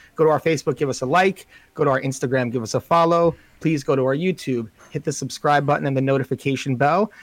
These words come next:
When you hit the notification bell and we have a show, you get a ding, an alert, and you can stop everything you're doing, sit down in the chair, and tune into what we're doing. We have a iTunes.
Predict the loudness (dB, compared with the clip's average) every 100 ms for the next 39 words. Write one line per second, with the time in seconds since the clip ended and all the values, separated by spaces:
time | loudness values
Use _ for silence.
0 | -10 -4 0 0 0 0 0 -2 -4 -4
1 | -4 -2 0 0 0 0 -2 -2 0 0
2 | 0 0 0 -2 0 0 2 2 0 0
3 | 0 2 2 2 -2 -8 -4 -2 0 0
4 | 0 2 2 4 4 4 4 0 -6 -18
5 | -4 -2 2 2 2 0 0 2 2 0
6 | -2 -4 -4 -4 -2 -2 0 0 2 2
7 | -2 -6 -20 -20 -20 _ -2 0 2 4
8 | 4 2 -2 -2 0 2 0 0 -2 -6
9 | -6 -8 -12